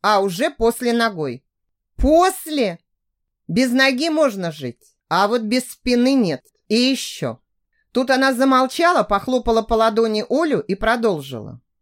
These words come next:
Как мужчина, я не знаю, сможет ли он дальше. Это не важно. Я ведь его... Важно. Все важно, деточка.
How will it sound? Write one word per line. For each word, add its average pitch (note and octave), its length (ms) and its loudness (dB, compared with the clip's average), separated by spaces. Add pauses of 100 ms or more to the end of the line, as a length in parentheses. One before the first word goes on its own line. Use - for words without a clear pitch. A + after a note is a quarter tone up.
(160)
Как C4 320 0
мужчина, B3 720 -2 (240)
я F#3 300 0
не B3 180 2
знаю, A3 580 0 (180)
сможет B3+ 580 2
ли F#3+ 200 -4
он D4 360 0
дальше. F3+ 580 -2 (480)
Это B3 300 0
не D4+ 180 2
важно. A#3 680 0 (140)
Я D#4 360 2
ведь D4+ 220 -4
его... C#4+ 640 2 (580)
Важно. G3+ 640 -2 (320)
Все D4 440 0
важно, G#3+ 440 2
деточка. F#3 760 -4